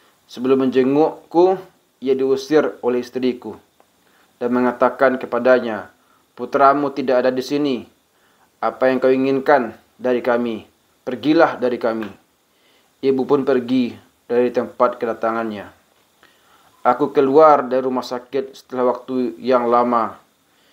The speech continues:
yang menyebabkan kondisi kejiwaanku berkurang. Aku kehilangan pekerjaan dan rumah, serta utangku bertumpuk-tumpuk.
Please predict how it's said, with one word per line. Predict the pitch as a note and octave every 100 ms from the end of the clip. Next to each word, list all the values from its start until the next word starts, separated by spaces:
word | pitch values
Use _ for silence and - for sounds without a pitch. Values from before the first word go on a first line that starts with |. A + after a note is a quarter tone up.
| _ _
yang | - B2 C3
menyebabkan | C3 C3 - C#3+ C#3 C3
kondisi | C3+ C3 B2+ C#3 C3+
kejiwaanku | C3+ A#2 B2+ B2+ B2 B2 B2+
berkurang. | A#2+ A#2 B2 B2 A2 G#2 _ _ _ _ _ _ -
Aku | A#2 B2+
kehilangan | C3+ C3+ C3 C3 C3+
pekerjaan | C#3 C3+ B2+ A#2+ B2+ C#3 C3 B2
dan | B2 B2
rumah, | C#3 C#3 A#2+ - _ _ _ _ _
serta | - C3 - C3+
utangku | C3 B2 C3+ C#3 C3+ C#3
bertumpuk-tumpuk. | C3 - C3+ C3+ C3 D3 C3 D#3 C3+ -